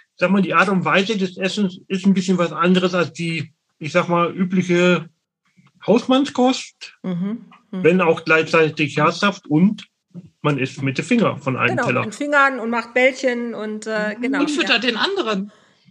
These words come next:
Speaker 2: Ah, okay, das wusste ich nicht. Okay.
Speaker 3: Eigentlich füttert man den anderen tatsächlich. <laughs>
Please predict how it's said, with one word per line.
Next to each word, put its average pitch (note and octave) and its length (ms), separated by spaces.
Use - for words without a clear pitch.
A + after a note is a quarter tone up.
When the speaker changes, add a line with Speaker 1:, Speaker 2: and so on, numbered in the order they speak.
Speaker 2:
Ah, E4 440
okay, E4 320
das E4 220
wusste C5+ 340
ich F4 140
nicht. C#4 320
Okay. B3+ 420
Speaker 3:
Eigentlich D4+ 440
füttert F4 360
man C#4+ 160
den C#4 140
anderen A#3+ 500
tatsächlich. A#3 680
<laughs> - 260